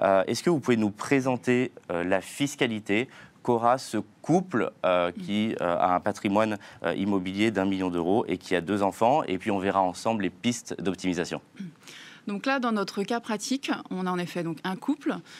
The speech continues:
Speaker 2: Pour, euh, les hypothèses de calcul, on a retenu, euh, le ma-, le régime de la communauté légale. Donc la première étape, euh, lorsqu'une succession est ouverte, c'est qu'on va, euh, liquider le régime matrimonial. Là, dans
Speaker 1: D'accord.
Speaker 2: notre cas, on a un patrimoine immobilier d'un million d'euros.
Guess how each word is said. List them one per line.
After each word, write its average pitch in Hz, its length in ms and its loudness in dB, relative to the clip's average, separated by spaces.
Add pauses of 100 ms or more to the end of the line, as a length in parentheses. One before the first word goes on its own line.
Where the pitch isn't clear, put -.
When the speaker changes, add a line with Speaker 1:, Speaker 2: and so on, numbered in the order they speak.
(160)
Speaker 2:
Pour, 220 300 -4
euh, 180 400 0
les 185 160 -2
hypothèses 208 320 0
de 214 80 0
calcul, 214 360 -2
on 185 120 0
a 165 40 2
retenu, 196 520 -2
euh, 151 360 -4
le 165 80 -4
ma-, 156 280 -2
le 160 420 -8
régime 196 260 0
de 220 60 2
la 175 120 0
communauté 233 640 0
légale. 185 340 -2 (600)
Donc 180 140 -8
la 190 100 2
première 269 320 0
étape, 247 360 -2 (140)
euh, 170 300 -4
lorsqu'une 170 360 -6
succession 185 680 -8
est 156 240 -12
ouverte, 220 300 -2
c'est - 180 -6
qu'on 185 200 -6
va, 202 280 0 (320)
euh, 170 100 -2
liquider 226 500 0
le 247 80 0
régime 214 280 -2
matrimonial. 196 580 -2 (140)
Là, 208 80 4
dans 254 60 2
Speaker 1:
D'accord. 202 160 4
Speaker 2:
notre 180 220 -6
cas, 233 220 0 (320)
on 185 140 -2
a 175 40 2
un 175 80 2
patrimoine 214 440 -2
immobilier 208 240 0
d'un 214 180 0
million 220 240 0
d'euros. 190 320 -2